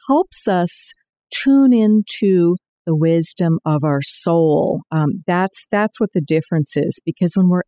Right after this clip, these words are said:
able to deeply relax and to call forth our own wisdom and to speak as our higher self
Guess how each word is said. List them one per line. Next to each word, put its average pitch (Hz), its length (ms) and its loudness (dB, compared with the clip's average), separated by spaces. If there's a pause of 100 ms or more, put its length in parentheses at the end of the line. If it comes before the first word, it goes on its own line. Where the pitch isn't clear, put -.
(100)
able 233 520 0
to 208 100 -4 (140)
deeply 190 640 0
relax 160 920 -2 (420)
and 170 200 0
to - 80 -4
call 165 280 -2
forth 175 380 -4
our 156 160 -2
own 156 260 2
wisdom 156 760 0
and 160 200 0
to 170 100 -2
speak - 640 0 (760)
as 170 180 0
our 156 220 0
higher 165 420 -2
self 175 640 0